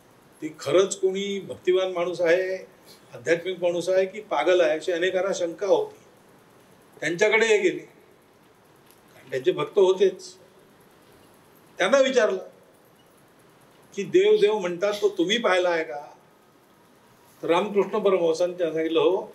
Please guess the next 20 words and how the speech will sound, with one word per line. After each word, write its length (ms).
मी 60
पाहिला 380
आहे, 200
मी 120
रोज 220
पाहतो. 420
तुझ्याशी 480
जसं 280
बोलतोय 380
तसं 180
त्याच्याशी 460
बोलतो, 360
तुला 240
जसं 280
पाहतो 380
त्याच्याहीपेक्षा 600
जास्त 360
स्पष्ट 360
त्याला 300
पाहतो, 260